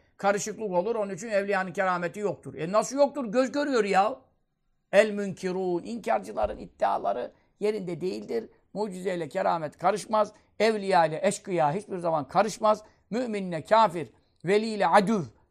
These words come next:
dostla düşman nereden karışacak ya? Her şey ortada.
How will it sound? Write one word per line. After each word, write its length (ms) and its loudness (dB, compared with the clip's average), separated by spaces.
dostla 460 8
düşman 680 2
nereden 340 6
karışacak 580 -10
ya? 160 -8
Her 160 6
şey 220 -2
ortada. 420 -4